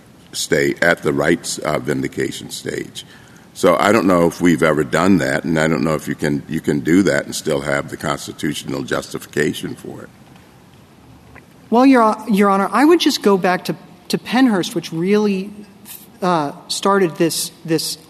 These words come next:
Speaker 2: off, and it applied the contract analogy, but said that the rights are part of the contract. So to the degree that you have individuals who are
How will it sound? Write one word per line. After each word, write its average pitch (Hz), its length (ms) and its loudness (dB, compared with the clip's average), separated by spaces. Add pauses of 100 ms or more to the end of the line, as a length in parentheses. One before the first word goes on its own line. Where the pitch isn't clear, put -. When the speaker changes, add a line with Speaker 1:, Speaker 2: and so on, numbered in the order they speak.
(120)
Speaker 2:
off, 185 380 2
and 185 120 0
it 269 140 4
applied 269 460 0
the 196 80 -2
contract 170 440 -4
analogy, 160 460 -4
but 175 220 -2
said 233 300 -2
that 180 120 -4
the 175 100 0
rights 196 360 -2
are 180 80 -2
part 170 240 -2
of 160 80 -4
the 170 60 -2
contract. 190 680 -4 (340)
So 180 480 0
to 202 120 -2
the 175 100 0
degree 220 640 0
that 180 420 -4
you 185 260 -2
have 202 360 -2
individuals 180 640 0
who 180 180 -2
are 156 280 -2